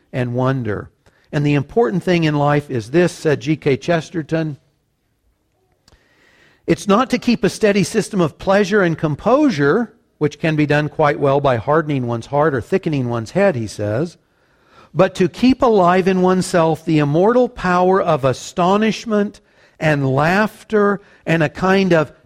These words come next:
young reverence." Thinking of awe as joy and wonder, Chesterton warns against simply going through the motions of life and leaving joy and wonder behind. But we don't have to.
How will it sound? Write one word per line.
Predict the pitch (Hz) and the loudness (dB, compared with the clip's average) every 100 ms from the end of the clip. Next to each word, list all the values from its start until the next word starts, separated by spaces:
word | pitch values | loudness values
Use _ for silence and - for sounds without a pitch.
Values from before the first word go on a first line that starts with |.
| _ | _
young | 135 151 233 233 165 160 165 170 - | -6 0 2 4 2 2 0 -4 -6
reverence." | 151 151 175 202 180 170 143 110 76 - - - _ _ _ _ _ _ - | -4 0 2 2 2 0 2 0 -6 -16 -20 -20 _ _ _ _ _ _ -4
Thinking | 190 185 180 | -2 0 0
of | 156 - _ _ | 0 -4 _ _
awe | 175 185 202 214 | 0 4 4 2
as | 175 160 127 | 2 -2 -2
joy | 117 180 202 214 214 190 | -4 2 4 6 4 2
and | 175 165 | 0 2
wonder, | 185 214 190 156 | 2 2 2 0
Chesterton | - 190 208 - 208 175 165 | -2 -2 -2 -4 -8 -4 -2
warns | 156 175 196 | 0 0 0
against | 185 170 165 156 156 - _ _ _ _ _ - | -2 -2 0 0 -2 -12 _ _ _ _ _ -20
simply | 165 - 240 202 | -8 -2 0 2
going | 175 214 254 | 2 2 2
through | 202 | 0
the | 175 | 2
motions | 185 214 202 156 | 2 0 0 -2
of | 143 | 0
life | 170 220 185 156 156 | 2 4 4 2 0
and | 165 170 | -2 2
leaving | 170 233 214 190 | 4 2 2 0
joy | 147 196 233 220 | 2 2 4 2
and | 175 | 2
wonder | 190 220 196 | 2 2 0
behind. | 170 151 170 233 247 202 104 - - - _ _ _ _ | 0 0 0 2 2 0 -2 -10 -18 -20 _ _ _ _
But | 190 | 0
we | 196 | 4
don't | 240 214 | 4 2
have | 185 220 262 - | 2 0 -2 -8
to. | - 135 - | -14 -12 -14